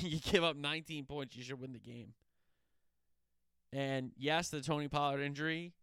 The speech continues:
was gigantic in the second half. That limits the explosiveness of the Cowboy offense. That hurts because Zeke is gonna be in there for more snaps.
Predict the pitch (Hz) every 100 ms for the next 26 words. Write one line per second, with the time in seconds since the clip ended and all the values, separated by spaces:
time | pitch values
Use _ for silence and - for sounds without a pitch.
0 | _ - 127 120 127 117 123 139 147 147
1 | 143 135 143 135 139 147 160 127 123 113
2 | 135 147 - 135 123 - 139 143 156 135
3 | _ _ _ - 139 147 135 139 135 131
4 | 127 131 135 170 175 - - _ _ _
5 | _ _ - 135 123 143 156 139 127 117
6 | 117 139 135 127 135 131 131 139 131 131
7 | 127 117 - 123 123 147 - - -